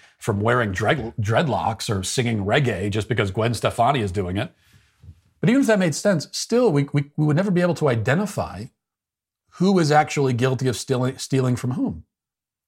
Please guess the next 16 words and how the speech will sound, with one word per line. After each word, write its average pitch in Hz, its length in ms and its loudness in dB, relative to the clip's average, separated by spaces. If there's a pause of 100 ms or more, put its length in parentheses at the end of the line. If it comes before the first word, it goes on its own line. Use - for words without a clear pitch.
(180)
Humans 208 360 2
have 170 160 2
been 143 200 2
making 143 440 0
culture 139 480 -4
in 101 100 -2
some 143 240 2
form 139 260 -2
or 120 40 -2
another 139 220 0
for 107 180 -4 (100)
tens 170 340 -2
of 147 100 -6
thousands 147 420 -2
of 127 80 -6
years. 139 380 -6